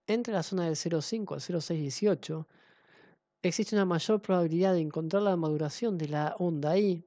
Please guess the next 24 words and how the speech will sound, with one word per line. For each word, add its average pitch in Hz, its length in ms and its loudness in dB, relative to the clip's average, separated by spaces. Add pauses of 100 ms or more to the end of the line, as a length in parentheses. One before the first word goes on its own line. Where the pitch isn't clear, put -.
(140)
en 240 220 -4
una 226 160 -4
zona 185 300 -2
entre 170 160 -4
el 143 60 -4
cero 202 260 -2
punto 165 340 -4
ocho 156 180 -6
cinco 208 320 -6
cuatro 170 320 -2
y 160 40 0
el 156 80 -4
uno 165 180 -2
punto 160 640 -2 (340)
dos 180 260 0
tres 156 200 -2
seis 156 360 -2
de 180 160 -2
extensión 151 640 -2 (560)
de 190 140 2
la 165 160 6
onda 139 260 2
W. 180 440 2 (1040)
¿Sí? 190 320 -4